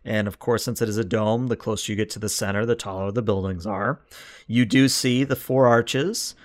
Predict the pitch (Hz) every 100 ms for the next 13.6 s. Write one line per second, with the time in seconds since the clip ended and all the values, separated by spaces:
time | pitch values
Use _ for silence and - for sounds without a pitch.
0 | - _ - 110 117 117 107 123 175 240
1 | 127 101 107 113 113 - 175 170 117 135
2 | 131 127 - 170 165 151 - 135 107 123
3 | 110 123 135 131 104 95 95 - - _
4 | _ _ _ 110 104 104 101 107 110 117
5 | 107 - 107 104 117 107 110 127 135 139
6 | 139 160 147 - 139 175 170 110 98 101
7 | 131 - _ _ - 104 123 123 - 143
8 | 107 156 226 143 104 - - - - -
9 | 123 120 98 107 180 143 104 - - -
10 | - _ _ _ 127 127 - 185 196 170
11 | 139 143 143 147 139 131 - 143 156 147
12 | 143 98 127 143 131 - 123 - - -
13 | 220 139 - - -